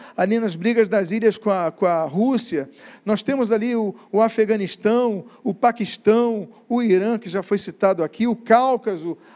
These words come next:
ali a Geórgia, por exemplo,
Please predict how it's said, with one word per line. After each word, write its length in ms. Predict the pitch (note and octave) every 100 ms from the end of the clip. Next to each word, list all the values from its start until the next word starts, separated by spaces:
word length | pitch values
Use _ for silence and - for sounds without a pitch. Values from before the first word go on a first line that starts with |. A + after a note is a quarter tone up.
| -
ali 240 | F3 A3+
a 80 | A3+
Geórgia, 880 | F#3+ F#3 G3+ B3+ A3+ G3 F3 E3 C#3 - - -
por 120 | G#3+
exemplo, 880 | F#3+ D3 F#3 A#3+ A#3+ A#3 D3+ E3